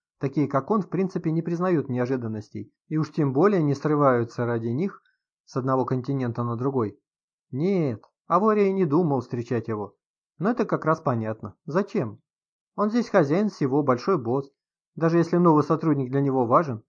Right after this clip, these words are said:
он всё равно не напряжётся, чтобы приветствовать его в аэропорту. Не страшно. Так когда мы доберёмся до базы?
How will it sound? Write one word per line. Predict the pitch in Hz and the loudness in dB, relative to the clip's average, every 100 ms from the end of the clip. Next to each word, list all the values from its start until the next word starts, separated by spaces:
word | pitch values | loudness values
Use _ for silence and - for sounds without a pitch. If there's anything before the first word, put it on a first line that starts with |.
| _ - | _ -6
он | 202 | -4
всё | 202 | 0
равно | 233 226 | 0 2
не | 139 | 0
напряжётся, | 127 123 139 139 113 113 | 0 -2 -2 -2 -4 -6
чтобы | - 127 120 | -6 -4 -4
приветствовать | 123 120 165 165 127 120 | -2 -2 -2 -2 -4 -2
его | 135 117 | -2 0
в | |
аэропорту. | 117 123 127 127 - 101 _ _ _ _ _ - | -2 -2 -2 -4 -4 -10 _ _ _ _ _ -8
Не | 156 220 | -4 -2
страшно. | - 120 113 110 - _ _ _ _ _ - | 0 -2 -2 -8 -16 _ _ _ _ _ -4
Так | 151 - | -4 0
когда | 165 165 220 | 0 2 2
мы | 147 | 4
доберёмся | 139 139 131 127 | 4 2 2 -2
до | 123 117 | -2 0
базы? | 123 165 170 | 0 0 -4